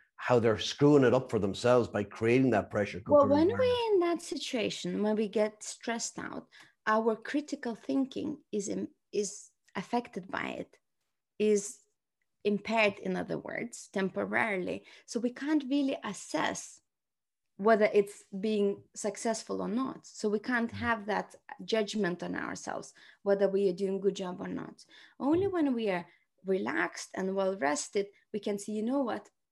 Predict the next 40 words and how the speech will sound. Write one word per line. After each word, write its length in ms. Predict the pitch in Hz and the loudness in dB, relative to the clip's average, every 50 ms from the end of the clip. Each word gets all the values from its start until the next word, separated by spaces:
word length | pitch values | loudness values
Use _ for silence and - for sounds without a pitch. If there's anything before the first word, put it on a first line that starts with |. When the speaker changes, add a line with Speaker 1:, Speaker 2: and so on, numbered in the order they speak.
| _ _ _ _ _ _ _ | _ _ _ _ _ _ _
Speaker 2:
there, 340 | 202 202 214 226 226 220 220 - | -6 0 4 6 6 6 6 4
I 100 | 196 196 | 2 0
sh-, 220 | - - - - _ | 0 -4 -8 -10 _
you 140 | - 220 208 | -2 0 2
know, 100 | 202 180 | 2 2
it 180 | - 202 202 - | 0 -2 -2 0
wouldn't, 260 | 208 214 202 208 202 - | 0 0 0 0 -4 -4
it 140 | 214 196 | -4 4
didn't 320 | 190 214 208 208 202 202 196 | 4 4 6 6 2 2 2
work 300 | 202 196 196 196 - _ _ _ _ | 2 2 0 0 -4 _ _ _ _
the 160 | 190 190 202 190 | -2 -2 0 2
way 200 | 196 190 190 - | 2 2 2 0
I 120 | - 185 | -2 -4
wanted 500 | 180 190 196 202 214 208 - 208 - - - | -2 0 0 0 0 0 -4 -8 -10 -8 -8
to. 200 | 190 185 - - _ _ - | -8 -8 -8 -10 _ _ -4
Probably 280 | 202 190 190 202 190 | -2 -2 0 0 0
would 180 | 190 190 196 196 | 0 0 -2 -4
have 180 | 180 196 185 | -4 -8 -6
worked 260 | 185 196 185 185 185 185 | -4 -4 -4 -4 -2 0
better 300 | 202 202 202 202 202 - | 0 0 0 -2 -6 -6
if 200 | - 190 - - | -6 -8 -8 -6
I 100 | 196 190 | -6 -6
was 260 | 185 185 190 190 185 - - - _ _ _ | -4 -2 -4 -4 -4 -6 -12 -20 _ _ _
paying 200 | 208 202 196 196 | 0 0 2 2
more 240 | 190 190 190 202 208 | 0 0 0 0 -2
attention 480 | 226 226 - 220 208 196 - - 202 190 | -2 -4 -4 -4 -4 -2 -2 -4 -6 -6
to 80 | - 190 | -6 -10
people 340 | - - 196 185 - 185 185 | -8 -8 -8 -8 -6 -4 -4
and 160 | 180 185 190 | -2 0 0
listening 380 | 220 240 - - 240 202 185 180 | -2 -2 -2 -2 0 0 0 -2
what 160 | 180 - - | -6 -8 -8
people 320 | 185 190 180 - 202 - | -10 -10 -8 -8 -10 -10
were 180 | - - - - | -8 -10 -10 -12
saying. 580 | - - - - - - 285 101 - - - - - - - - - - _ _ - | -12 -10 -6 -6 -4 -2 -2 -2 -4 -6 -10 -14 -16 -20 -20 -20 -20 -20 _ _ -2
But 260 | 196 233 226 220 - - | 2 2 2 2 0 -4
at 180 | 185 180 180 | -6 -6 -4
that 280 | - - 320 359 349 - | -4 -2 -2 -2 -4 -4
time, 320 | 294 302 302 320 330 339 - - _ _ _ _ - _ _ 190 170 | -4 -2 -2 -2 -2 -4 -6 -12 _ _ _ _ -20 _ _ -8 -2
being 220 | 180 190 180 185 | 0 0 2 0
stressed 640 | 180 - - - - - - - 370 - - - - | -2 -4 -8 -6 -4 -4 -2 -2 -2 -4 -6 -8 -12